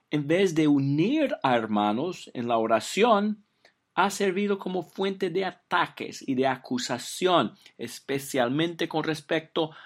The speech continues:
a cómo proceder con las reuniones de la iglesia frente a la pandemia. Busquemos la paz con todos, especialmente con nuestros hermanos.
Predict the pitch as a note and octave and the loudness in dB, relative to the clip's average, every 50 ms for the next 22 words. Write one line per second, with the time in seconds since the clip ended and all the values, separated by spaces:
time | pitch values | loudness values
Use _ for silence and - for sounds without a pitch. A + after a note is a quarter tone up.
0 | - - - E3 D#3+ D#3+ - - - - D#3+ D#3+ D#3+ E3 E3 E3 D#3 D#3 - - | -10 -4 -4 -4 -4 -4 -8 -8 -4 -2 -2 -2 0 0 -2 -2 -2 -4 -4 -4
1 | D3+ D3+ D3 - - D3+ D3 C#3 C#3+ D3 D3 C#3+ C#3+ - D3 C#3+ C#3+ D3 D3 C#3+ | -4 -4 -4 -2 -2 -2 0 0 0 0 0 -2 -4 -4 -4 -4 -2 -2 -4 -4
2 | C#3+ C#3+ C3+ C3 C3 C3 C#3 C#3+ D3 D3 D3 C#3 C3 B2+ C3 B2+ C3 B2+ B2+ A#2+ | -6 -8 -4 -2 -2 -2 -2 -2 -2 -2 -2 -2 0 0 2 4 4 4 4 2
3 | C3 C#3 D3+ D#3 D#3 D#3 - C3+ A#2 G#2 - _ - - C#3+ C3+ C3+ C3+ B2+ B2 | 2 2 4 2 2 0 0 -2 -4 -4 -4 _ -4 0 0 0 0 -2 -4 -4
4 | B2 A#2 A2+ A2 G#2+ - - A#2 A#2 A#2+ A#2+ B2 A#2 A2+ G#2+ G2+ F#2 D#2+ - _ | -2 0 0 0 0 0 0 0 0 2 0 0 0 0 -2 -2 -4 -6 -10 _
5 | _ _ _ _ _ _ _ _ _ _ _ _ _ _ _ _ _ _ _ _ | _ _ _ _ _ _ _ _ _ _ _ _ _ _ _ _ _ _ _ _
6 | - - A#3 G#3+ - - - A3 A3 A3+ A3 G#3+ G3+ G3 G3 G3+ G#3 G#3 G3+ - | -8 -6 -6 -6 -6 -6 -4 -2 -2 0 0 -2 -2 -2 0 -2 -2 -2 0 2
7 | G3+ G3+ G3 G3 - G#3 G#3 G3 G3 - G3+ G#3 G#3 G#3 G3 G3 F#3+ E3 B2 G#2 | 2 2 2 0 -4 -4 -4 -4 -2 0 2 2 2 2 2 2 0 0 -2 -2
8 | A2 - - - _ _ _ - - D#3 D3+ - F3+ E3+ - F#3 F3+ E3+ E3+ F3+ | -6 -10 -16 -20 _ _ _ -8 -8 -6 -2 -2 -2 -2 0 0 0 0 0 -2
9 | F#3 G3+ G3+ F#3+ F#3+ F#3 F3+ - F3 D#3+ D#3 D#3+ E3 E3 D#3+ - E3 D3+ D#3 D#3 | -4 -4 -4 -4 -6 -8 -6 -4 -4 -2 -2 -2 -2 -2 -4 -6 -6 -4 -2 0
10 | D#3 D#3 D#3+ E3 E3+ F3 E3+ D#3+ C#3 A2+ G#2+ - - _ | 0 0 0 0 0 0 -2 -2 -4 -4 -6 -8 -12 _